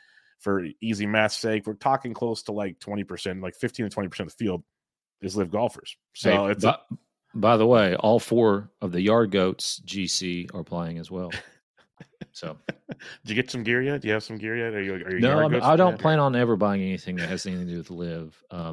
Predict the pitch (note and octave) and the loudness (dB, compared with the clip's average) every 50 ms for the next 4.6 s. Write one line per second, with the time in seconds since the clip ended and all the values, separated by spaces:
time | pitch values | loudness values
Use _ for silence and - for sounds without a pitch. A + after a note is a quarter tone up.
0 | D#2+ - G#2+ A2 F#2+ F#2+ G#2+ G#2 G2 G2+ G2+ G2 G#2 G#2+ G2 G2 G#2+ A#2 A#2+ A#2+ | 2 6 8 8 8 8 6 6 6 4 4 2 2 2 4 4 4 6 6 4
1 | A2 - G#2 G2+ G2 F#2 F2+ F2+ - - G#2 G2+ G2 F2+ E2 - - - - - | 4 2 0 0 0 0 -2 -4 -4 0 2 2 2 2 2 0 0 0 0 0
2 | G#2 G2+ G2+ G2 - F#2+ F#2+ F2+ E2 - F2 F2 F2 E2+ E2+ F2 F2 F#2+ F#2 - | 0 0 0 0 -2 -2 -4 -6 -6 -6 -6 -6 -4 -4 -4 -4 -4 -4 -4 -4
3 | F#2 F#2 G2 G2+ F2+ F2+ F2 E2 E2 - - - - _ _ - - - E2+ F2 | -4 -4 -2 -4 -4 -6 -6 -8 -10 -14 -18 -20 -20 _ _ -12 -8 -4 -4 -2
4 | F#2+ G2+ G#2 G#2+ G#2 G#2+ A2+ G#2+ F#2+ E2+ - | -2 -2 0 0 -2 -2 -2 -4 -6 -10 -12